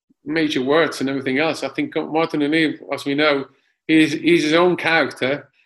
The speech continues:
as a manager to start with, as a personality in the way I think he talks. I think, uh, uh, I think he, he has the seriousness. Uh, if,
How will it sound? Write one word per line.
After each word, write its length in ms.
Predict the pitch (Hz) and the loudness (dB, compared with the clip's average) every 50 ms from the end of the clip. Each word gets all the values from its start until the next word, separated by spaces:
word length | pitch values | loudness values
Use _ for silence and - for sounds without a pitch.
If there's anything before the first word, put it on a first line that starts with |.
| _ _ _ _ | _ _ _ _
as 100 | 135 117 | -6 -2
a 40 | 143 | 0
manager 640 | 151 170 170 170 143 123 - - 120 143 180 185 - - | 2 2 2 2 2 0 0 0 0 0 -2 -4 -10 -14
to 100 | - - | -14 -6
start 280 | - 160 151 143 139 | 0 0 2 2 2
with, 280 | 135 143 156 165 160 - | 2 2 2 2 0 0
as 120 | 151 - - | -4 -6 -8
a 40 | - | -8
personality 800 | 139 123 - 165 165 170 175 156 131 123 123 - 139 151 151 | -6 -4 0 2 2 2 4 2 2 0 0 -2 -2 0 0
in 100 | 147 143 | 0 -2
the 80 | 139 135 | -2 0
way 360 | 139 151 147 147 143 139 139 - _ _ _ _ _ _ _ _ _ _ _ _ _ _ _ _ _ - | 2 2 4 4 4 2 0 -6 _ _ _ _ _ _ _ _ _ _ _ _ _ _ _ _ _ -12
I 40 | 123 | -6
think 140 | 120 147 143 | -4 -2 0
he 100 | 139 139 | -2 -2
talks. 400 | 131 - 175 165 139 143 - - | 2 4 4 6 6 4 2 0
I 80 | 151 143 | -2 0
think, 280 | - 147 143 143 - | 0 0 -2 0 0
uh, 240 | 151 147 147 147 147 147 - _ _ _ _ _ _ _ _ _ _ _ _ _ - - - | 0 2 2 0 -2 -4 -8 _ _ _ _ _ _ _ _ _ _ _ _ _ -14 -6 -2
uh, 300 | 165 170 165 - - 165 156 | 0 0 0 -2 -4 -6 -2
I 40 | |
think 340 | 151 185 185 - - - - - - | 2 2 2 2 0 -4 -8 -4 -2
he, 160 | 180 190 - | -2 0 2
he 180 | 175 185 185 180 | 2 2 2 2
has 240 | 165 175 180 180 | 2 2 0 0
the 80 | - - | 0 0
seriousness. 640 | - - 226 220 190 175 - - 170 180 175 175 - | 2 4 4 6 6 4 4 4 2 2 2 2 2
Uh, 260 | 180 175 - 170 170 - - - | 2 2 2 0 -2 -2 -2 0
if, 420 | 175 175 175 - - - - - | 0 0 0 0 -4 -12 -14 -16